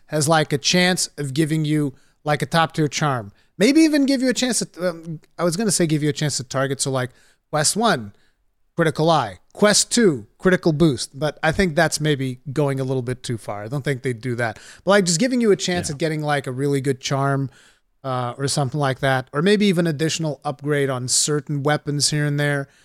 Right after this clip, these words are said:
Speaker 1: I don't think that'd be too hard. And I think that that would be something that would, uh,
Speaker 2: Yeah,
Speaker 1: potentially
Speaker 2: but I, I don't think they need to go power creep. They just need
Speaker 1: Yeah.
Speaker 2: something, a reward.
Speaker 1: Yeah.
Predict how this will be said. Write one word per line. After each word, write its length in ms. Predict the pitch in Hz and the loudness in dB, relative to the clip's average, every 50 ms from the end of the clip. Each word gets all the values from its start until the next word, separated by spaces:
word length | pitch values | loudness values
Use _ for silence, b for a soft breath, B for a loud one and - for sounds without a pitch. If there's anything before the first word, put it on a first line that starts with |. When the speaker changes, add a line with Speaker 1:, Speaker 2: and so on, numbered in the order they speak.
| b b b _ | b b b _
Speaker 1:
I 60 | 165 | -2
don't 100 | - - | 0 2
think 160 | 233 269 233 | 2 4 4
that'd 220 | 190 202 185 151 117 | 4 4 4 2 2
be 200 | - 170 160 151 - _ _ _ _ | 0 -2 -2 -2 -4 _ _ _ _
too 460 | - - - - 170 180 202 214 190 | -8 -8 -6 -4 -2 0 0 0 0
hard. 420 | 156 - 196 214 226 226 226 185 - _ _ _ _ _ _ _ _ _ _ _ - | 0 0 0 0 2 2 0 -2 -6 _ _ _ _ _ _ _ _ _ _ _ -4
And 100 | 160 175 | 0 2
I 80 | 180 | 2
think 240 | 160 - 220 214 175 | 2 2 2 2 4
that 240 | 170 160 139 120 131 | 2 2 2 0 0
that 240 | 151 151 147 131 127 | 0 0 0 0 -2
would 160 | 139 131 123 | -4 -4 -4
be 100 | 131 135 | -4 -4
something 480 | 123 - 135 131 123 - 127 127 127 123 | -4 -4 -6 -6 -8 -8 -8 -8 -6 -6
that 260 | 127 123 123 123 - | -6 -6 -6 -8 -10
would, 400 | 135 127 131 131 123 123 120 117 - _ _ _ | -10 -6 -4 -4 -4 -4 -6 -8 -12 _ _ _
uh, 280 | 131 123 123 120 117 113 - _ _ _ | -8 -6 -4 -4 -4 -6 -8 _ _ _
Speaker 2:
Yeah, 140 | - 120 104 | -2 2 4
Speaker 1:
potentially 560 | 101 175 190 185 131 135 147 147 139 131 127 | 4 4 4 4 4 4 4 4 4 2 2
Speaker 2:
but 60 | 123 | 0
I, 20 | 156 | 0
I 40 | |
don't 140 | 170 196 185 | 0 0 0
think 140 | 160 156 131 | -2 -2 -2
they 140 | 123 123 123 | 0 2 2
need 180 | 127 127 120 | 2 2 0
to 80 | - 127 | 0 0
go 180 | 113 120 110 101 | 0 2 0 0
power 340 | - - 120 123 120 104 90 | 0 -2 -2 0 0 -2 -4
creep. 320 | - - 107 92 - _ | -6 -8 -10 -10 -10 _
They 160 | - 110 113 | -8 -8 -8
just 320 | 110 120 110 107 - - - | -8 -10 -12 -14 -12 -10 -8
need 120 | 107 92 - | -10 -8 -10
Speaker 1:
Yeah. 60 | - | -8
Speaker 2:
something, 440 | - - 135 110 101 90 98 - - _ - | -8 -6 -6 -6 -8 -12 -14 -16 -18 _ -16
a 80 | - | -12
reward. 320 | 98 98 92 - - - 139 | -12 -10 -12 -12 -10 -10 -10
Speaker 1:
Yeah. 140 | 120 95 | -10 -10